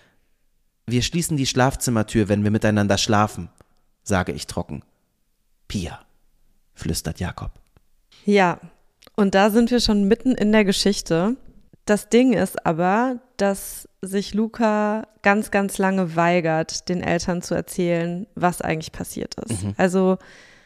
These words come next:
Speaker 2: die Eltern versuchen mit ihm zu sprechen, die wollen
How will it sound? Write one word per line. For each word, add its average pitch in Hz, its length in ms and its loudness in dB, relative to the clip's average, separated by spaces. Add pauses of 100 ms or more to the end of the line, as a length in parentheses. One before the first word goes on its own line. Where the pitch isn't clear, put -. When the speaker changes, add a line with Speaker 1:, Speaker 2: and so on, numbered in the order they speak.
(320)
Speaker 2:
die 202 140 0
Eltern 233 680 2
versuchen 208 420 2
mit 196 160 -2
ihm 180 140 -6
zu - 120 -10
sprechen, 233 800 0
die 190 140 -2
wollen 180 640 -2